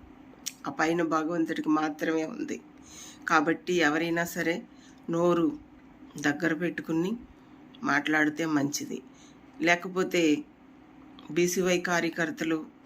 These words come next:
ఊరుకోరు. రామచంద్ర యాదవ్ గారిని ఎవరైనా కామెంట్ పెడితే చూస్తేనే ఊరుకోను. మేము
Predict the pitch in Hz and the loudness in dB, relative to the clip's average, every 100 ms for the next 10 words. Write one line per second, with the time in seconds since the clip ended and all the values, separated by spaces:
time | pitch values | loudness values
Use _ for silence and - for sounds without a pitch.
0 | - 160 156 170 151 147 - - - - | -4 -4 0 2 2 2 -4 -18 -20 -20
1 | - - 156 175 180 196 185 180 180 170 | -18 0 2 4 2 0 2 4 4 2
2 | 165 175 165 165 156 170 180 180 180 170 | 2 2 2 2 2 0 2 2 2 4
3 | 165 170 180 190 - 170 - - 233 233 | 4 4 0 -2 -2 -2 -2 -2 -2 -4
4 | - - - - - 233 240 247 240 214 | -14 -14 -16 -4 4 6 8 8 10 10
5 | 196 196 196 170 165 170 190 240 302 | 6 4 2 4 4 6 6 4 2